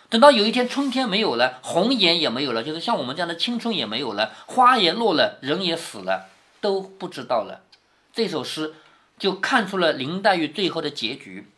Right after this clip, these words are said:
林黛玉一定是像花一样很美的开过，然后静静的死去。所以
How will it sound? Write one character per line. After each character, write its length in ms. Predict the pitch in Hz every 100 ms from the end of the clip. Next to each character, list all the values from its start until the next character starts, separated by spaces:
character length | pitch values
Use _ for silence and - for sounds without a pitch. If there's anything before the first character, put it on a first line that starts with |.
| _ _
林 240 | 156 226 277
黛 160 | 277
玉 120 | 247
一 140 | 185 247
定 140 | 311
是 100 | 233
像 160 | 226 220
花 260 | - 233
一 220 | 220 123 175
样 240 | 185 - - _ _
很 240 | - 262
美 240 | 311 277 160
的 100 | -
开 240 | - 208
过， 340 | 208 170 - - _
然 160 | 120 139
后 300 | 151 117 -
静 220 | 202 151
静 120 | 143
的 120 | 123
死 180 | 113 101
去。 280 | - 107 - _ _ _ _ _
所 160 | 220
以 240 | 247 214